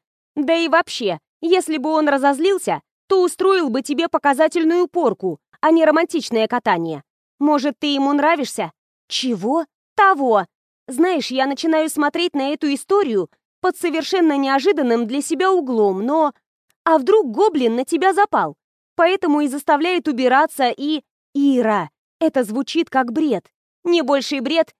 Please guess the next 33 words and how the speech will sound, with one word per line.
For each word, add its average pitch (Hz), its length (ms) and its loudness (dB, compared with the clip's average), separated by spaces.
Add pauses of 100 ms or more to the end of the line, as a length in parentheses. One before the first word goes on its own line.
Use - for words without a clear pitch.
(160)
чем 339 220 0
ходить 311 360 0
убираться 269 520 2
к - 40 -12
какому-то 285 520 0
психу, 190 480 -4 (240)
потому 311 320 2
что 302 180 2
облила 294 360 2
его 254 280 0
куртку 294 460 -4
кофе. 180 420 -4 (400)
В 262 100 -12
любом 254 360 0
случае, 277 500 -2
я 311 180 0
бы 349 140 -4
присмотрелась 370 760 -2
к - 60 -12
его 254 220 -4
поведению 240 720 -2 (320)
во 370 180 2
время 320 300 0
следующей 285 560 -4
уборки. 190 520 -8 (680)
Кристина 262 560 -2
тяжело 247 400 -4
вздохнула, 202 640 -4 (320)
неуверенная, 285 760 0
что 285 220 -6
вообще 285 420 -2
осмелится 214 600 -2
когда-нибудь 190 680 -4